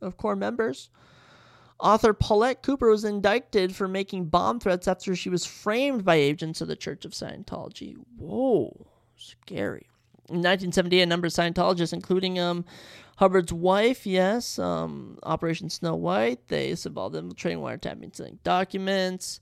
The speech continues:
Um, okay, an F B I raid on a church. Okay, in Clearwater, Florida.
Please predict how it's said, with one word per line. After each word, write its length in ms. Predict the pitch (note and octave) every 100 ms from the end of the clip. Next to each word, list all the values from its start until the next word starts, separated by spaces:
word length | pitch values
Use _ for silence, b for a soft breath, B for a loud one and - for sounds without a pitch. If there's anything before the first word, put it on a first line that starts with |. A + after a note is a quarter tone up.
| B B B B -
Um, 340 | - - -
okay, 400 | - - F3+ F3+
an 280 | F#3 - D3
F 160 | C#3+ -
B 100 | C#3+
I 40 |
raid 260 | C3 E3+ F#3
on 160 | F3+
a 60 | F3+
church. 840 | - F#3+ F#3 F#3 F#3 - - - - -
Okay, 680 | - - - - E3+ E3
in 120 | E3 D#3
Clearwater, 440 | - C3+ - -
Florida. 680 | - - D#3+ E3+ F3 F3